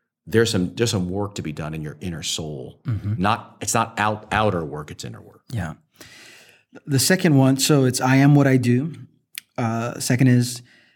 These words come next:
Speaker 2: "I am what I have." Uh, expound on,
Speaker 1: Yeah.
Speaker 2: on that temptation.
Speaker 1: In our
Speaker 2: Well
Speaker 1: case as Christian leaders, it's not possessions as much as, uh, size church,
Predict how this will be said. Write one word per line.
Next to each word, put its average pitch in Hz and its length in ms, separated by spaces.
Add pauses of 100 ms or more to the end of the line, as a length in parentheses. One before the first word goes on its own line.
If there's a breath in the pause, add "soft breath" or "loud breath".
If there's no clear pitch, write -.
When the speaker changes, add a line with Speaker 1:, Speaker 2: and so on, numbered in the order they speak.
(140 soft breath)
Speaker 2:
"I 120 140
am 120 440
what 120 140
I 127 100
have." 113 560 (680 soft breath)
Uh, 107 280 (440)
expound 135 440
on, 117 240
Speaker 1:
Yeah. 110 220
Speaker 2:
on 120 160
that 127 200
temptation. 135 360
Speaker 1:
In 147 60
our 170 120
Speaker 2:
Well 123 80
Speaker 1:
case 131 220
as 95 140
Christian 107 400
leaders, 107 260
it's 87 120
not 101 200
possessions 82 800
as 92 240
much 87 240
as, 78 440 (640 soft breath)
uh, 82 280 (140)
size 95 440
church, - 520